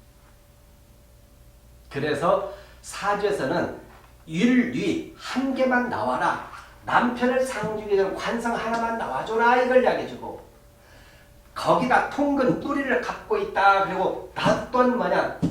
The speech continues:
힘이 있다. 힘이 있으니까 나도 성공이고 남편도 성공이고 둘 다 성공하다 이걸 이야기해주겠죠.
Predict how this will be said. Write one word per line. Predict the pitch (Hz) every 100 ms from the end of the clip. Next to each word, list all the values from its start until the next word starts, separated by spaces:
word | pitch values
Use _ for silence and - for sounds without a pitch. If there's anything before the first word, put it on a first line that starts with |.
| -
힘이 | - 294 -
있다. | - - - - -
힘이 | 285 262 196
있으니까 | - 208 - - - - -
나도 | - 277 285
성공이고 | 247 254 247 226 220
남편도 | 185 160 - 190 190
성공이고 | 180 165 330 - -
둘 | - 302 294
다 | -
성공하다 | - 254 262 214 202 202 214 220 240
이걸 | 240 240
이야기해주겠죠. | 185 180 - - -